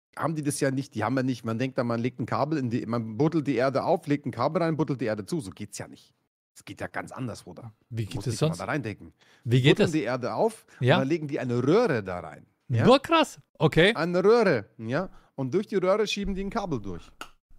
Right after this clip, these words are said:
Speaker 1: Ja?
Speaker 2: Ja.
Speaker 1: Weil die so dumm waren die ja auch nicht. Jetzt hätten die ja hingehen können, sagen, „Jetzt haben wir halt für zwanzig Jahre in die Röhre Kupferkabel reingelegt“, ja?
Speaker 2: Ja.
Speaker 1: Und Kupfer ist jetzt immer noch wert, da könnte man ja hingehen, das Kupferkabel aus der Röhre rausziehen, ja?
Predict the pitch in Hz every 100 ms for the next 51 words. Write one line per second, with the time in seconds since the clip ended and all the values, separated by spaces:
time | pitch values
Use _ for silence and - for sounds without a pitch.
0 | - - - - - - - - 113 113
1 | 120 180 277 - _ 127 123 180 170 143
2 | 175 180 208 294 208 208 208 220 277 190
3 | - 143 185 196 185 165 175 254 208 151
4 | 170 175 147 143 147 - 151 156 147 -
5 | 123 139 156 165 143 139 135 139 135 135
6 | 135 - - 214 247 233 180 190 160 143
7 | 107 - 135 208 - _ - 123 143 170
8 | 165 160 143 139 147 156 139 123 135 123
9 | 165 160 156 139 127 151 185 277 269 -
10 | - 131 - 196 202 - 156 147 131 139
11 | 127 135 127 107 101 101 143 - - 196
12 | 277 370 - 135 226